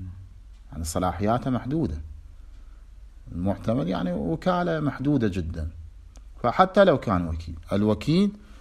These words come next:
هو وكيل في الإقراض بعد القبض اللي هو نسميه المداورة، أو وكيل في إجراء المصالحة اللي راح يجي بيان معناها مع المكلف.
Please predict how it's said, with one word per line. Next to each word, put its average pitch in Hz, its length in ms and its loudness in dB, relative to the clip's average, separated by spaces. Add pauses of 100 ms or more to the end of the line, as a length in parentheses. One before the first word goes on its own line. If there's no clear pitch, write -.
(360)
هو 107 160 8
وكيل 151 320 2
في - 140 -8
الإقراض 135 920 2 (600)
بعد 98 260 2
القبض 110 440 4 (160)
اللي 92 120 -2
هو 92 120 2
نسميه 95 360 0
المداورة، 104 680 2 (1800)
أو 180 300 6
وكيل 202 340 0
في 175 260 -2
إجراء 147 320 2
المصالحة 151 720 -2
اللي 92 160 -2
راح 95 180 0
يجي 104 220 -2
بيان 90 320 0
معناها 80 460 -4 (1000)
مع 90 140 0
المكلف. 82 540 -4